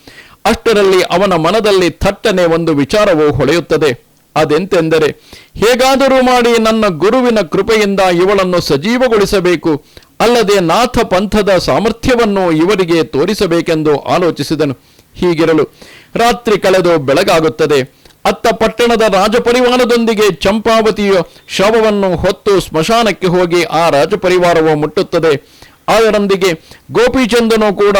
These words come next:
ಸಾಗಲು ಸ್ಮಶಾನದಲ್ಲಿ ವಿಧಿವಿಧಾನದಂತೆ ಚಿತೆಯ ಏರ್ಪಾಡು ನಡೆದಿತ್ತು. ಅದನ್ನು ಕಂಡ ಗೋಪಿಚಂದನು ಎಲ್ಲರನ್ನೂ ಉದ್ದೇಶಿಸಿ, "ಹೇ ಮಹೋದಯರೇ, ನನ್ನ ಮಾತನ್ನು ಆಲಿಸಿರಿ.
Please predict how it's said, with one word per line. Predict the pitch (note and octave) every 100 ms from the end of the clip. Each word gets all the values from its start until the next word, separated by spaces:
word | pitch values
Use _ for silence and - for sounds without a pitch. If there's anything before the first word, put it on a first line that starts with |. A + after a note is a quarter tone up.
| F#3+
ಸಾಗಲು | F3+ F3 G#3 G3 F#3
ಸ್ಮಶಾನದಲ್ಲಿ | - D#3+ - A#3 A3+ G3 F#3+ F3+
ವಿಧಿವಿಧಾನದಂತೆ | D#3 D#3+ D#3+ A3+ G#3+ A3+ B3 B3 G#3+ G3 G3 E3+ C#3+ _ _
ಚಿತೆಯ | - C4 B3+ G#3+ E3 D#3
ಏರ್ಪಾಡು | A3+ G#3+ F3+ E3
ನಡೆದಿತ್ತು. | C#3+ E3+ F3 - D3+ A#2 _ _ -
ಅದನ್ನು | F#3 G3 F3+ E3+
ಕಂಡ | E3+ G#3+
ಗೋಪಿಚಂದನು | G3 D#3 D#3+ G#3 E3+ F3+ E3+ E3 C#3 - - -
ಎಲ್ಲರನ್ನೂ | G#3+ B3+ B3 A#3 G#3+ G3+
ಉದ್ದೇಶಿಸಿ, | E3 F3 G#3+ G3 - E3 E3+ C3+ _ _ -
"ಹೇ | A3 B3
ಮಹೋದಯರೇ, | A3 G#3+ A3+ A3 G#3+ G#3 F#3+ - _ _
ನನ್ನ | F3 A#3+ B3+
ಮಾತನ್ನು | A#3 A#3 C4 B3+ A3+
ಆಲಿಸಿರಿ. | F#3 G3+ A3+ - F#3+ F3